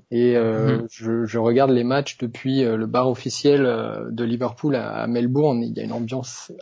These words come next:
Speaker 1: incroyable.
Speaker 2: Mhm.
Speaker 1: Pour le coup, on a presque l'impression d'être au stade et, euh, donc ça,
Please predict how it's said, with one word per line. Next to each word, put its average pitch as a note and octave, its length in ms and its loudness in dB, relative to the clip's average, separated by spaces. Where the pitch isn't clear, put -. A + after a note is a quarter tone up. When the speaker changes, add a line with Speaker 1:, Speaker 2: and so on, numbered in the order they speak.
Speaker 1:
incroyable. C#3+ 840 2
Speaker 2:
Mhm. B2 260 -4
Speaker 1:
Pour B2 120 -6
le B2 100 2
coup, C#3+ 160 -4
on C3+ 160 2
a A2+ 80 -4
presque - 280 -6
l'impression B2 420 0
d'être A#2+ 220 0
au G#2+ 40 -6
stade D3+ 380 4
et, A2+ 200 2
euh, A#2 300 -6
donc A2+ 180 -16
ça, - 240 -14